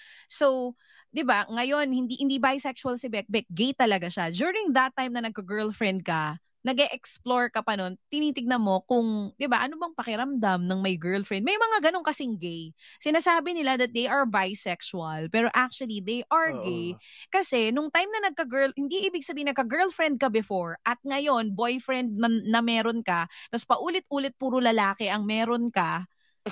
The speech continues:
Speaker 1: ibig sabihin bisexual ka.
Speaker 2: Oo.
Speaker 1: Nag-explore ka lang nung time na nagkaroon ka ng girlfriend,
Speaker 2: Internet
Speaker 1: na-confuse ka lang
Speaker 2: explorer.
Speaker 1: noon.
Speaker 2: Para may mga kasi
Speaker 1: Yes.
Speaker 2: mga sisi natin na sabihin na, "Ay, bi po ako." Eh, ilan ba natikmang babae?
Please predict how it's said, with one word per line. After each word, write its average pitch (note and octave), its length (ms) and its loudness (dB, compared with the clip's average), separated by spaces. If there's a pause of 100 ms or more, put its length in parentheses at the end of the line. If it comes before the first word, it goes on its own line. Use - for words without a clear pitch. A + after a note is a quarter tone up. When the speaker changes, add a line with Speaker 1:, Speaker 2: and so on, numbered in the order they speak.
(460)
Speaker 1:
ibig F4 180 0
sabihin F4 280 0
bisexual B3 560 4
ka. - 180 8
Speaker 2:
Oo. D#3 480 6
Speaker 1:
Nag-explore F#4+ 800 0
ka F#4 140 -2
lang D4+ 180 -2
nung F4 180 -8
time D4+ 220 -4
na D#4+ 100 0
nagkaroon D4+ 360 2
ka D4+ 100 0
ng D4 140 -2
girlfriend, A3+ 320 0
Speaker 2:
Internet G#3+ 420 6
Speaker 1:
na-confuse G#3 220 -4
ka C#4 100 -8
lang A#3+ 180 -6
Speaker 2:
explorer. G3+ 720 6
Speaker 1:
noon. - 100 -18 (180)
Speaker 2:
Para D4+ 280 6
may D#4 160 8
mga D4+ 280 8 (120)
kasi C#4 320 6
Speaker 1:
Yes. C4 80 0
Speaker 2:
mga B3+ 240 6
sisi B3+ 400 0
natin G#3+ 400 4
na G3 80 2
sabihin G3 400 0
na, - 40 -4 (200)
"Ay, D4 160 4
bi B3+ 240 4
po - 160 4
ako." G3 240 4
Eh, G#3 80 -2
ilan C4+ 160 0
ba A#3+ 80 4
natikmang G3+ 340 -2
babae? F3+ 540 0